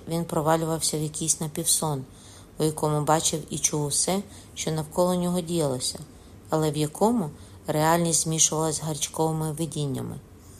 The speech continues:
Тож здавалося йому, що на якомусь старому, занедбаному цвинтарі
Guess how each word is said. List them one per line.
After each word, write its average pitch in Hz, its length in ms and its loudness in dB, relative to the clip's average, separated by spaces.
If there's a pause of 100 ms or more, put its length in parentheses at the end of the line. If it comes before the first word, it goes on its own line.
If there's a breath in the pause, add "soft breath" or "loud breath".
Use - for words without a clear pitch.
(460 loud breath)
Тож 156 160 2
здавалося 165 580 6
йому, 165 380 0 (280 loud breath)
що - 200 -2
на 160 80 2
якомусь 180 460 2
старому, 175 540 6
занедбаному 165 760 4
цвинтарі 165 680 0